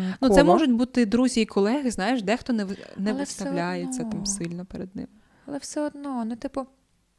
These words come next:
Speaker 2: це ж цінується
Speaker 1: Перед ким,
Speaker 2: в
Speaker 1: типу,
Speaker 2: будь-якій компанії, в
Speaker 1: Я думаю,
Speaker 2: будь-якій
Speaker 1: що питання не в компанії,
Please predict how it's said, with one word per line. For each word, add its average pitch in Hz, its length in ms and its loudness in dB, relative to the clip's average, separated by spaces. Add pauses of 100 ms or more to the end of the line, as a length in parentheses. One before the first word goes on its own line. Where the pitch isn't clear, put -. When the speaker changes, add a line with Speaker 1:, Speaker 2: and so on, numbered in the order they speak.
(340)
Speaker 2:
це 226 120 -4
ж - 140 -12
цінується 220 540 -2
Speaker 1:
Перед 202 240 8
ким, 220 160 6
Speaker 2:
в 208 40 2
Speaker 1:
типу, 208 160 6
Speaker 2:
будь-якій 269 460 8
компанії, 214 600 4
в 202 40 8
Speaker 1:
Я 226 80 12
думаю, 311 220 10
Speaker 2:
будь-якій 240 160 10
Speaker 1:
що 247 180 8
питання 233 400 8
не 208 160 6
в - 80 0
компанії, 165 540 -2